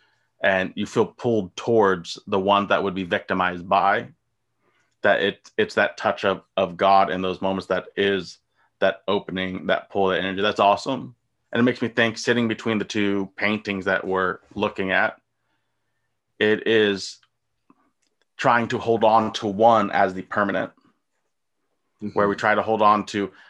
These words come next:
Speaker 1: no, no, it, it reached perfection in what was Holbein, um, by the, by the looking of the realist paintings, like, what, sixteenth century?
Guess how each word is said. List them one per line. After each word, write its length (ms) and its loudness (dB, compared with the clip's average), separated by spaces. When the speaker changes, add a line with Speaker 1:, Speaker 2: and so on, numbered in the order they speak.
Speaker 1:
no, 180 0
no, 160 4
it, 420 0
it 200 2
reached 420 -6
perfection 920 -2
in 220 0
what 160 4
was 160 0
Holbein, 580 -2
um, 320 -2
by 220 2
the, 180 -4
by 240 2
the 80 -4
looking 440 -4
of 300 0
the 140 -4
realist 440 0
paintings, 500 -4
like, 180 -4
what, 180 -2
sixteenth 400 -6
century? 400 -2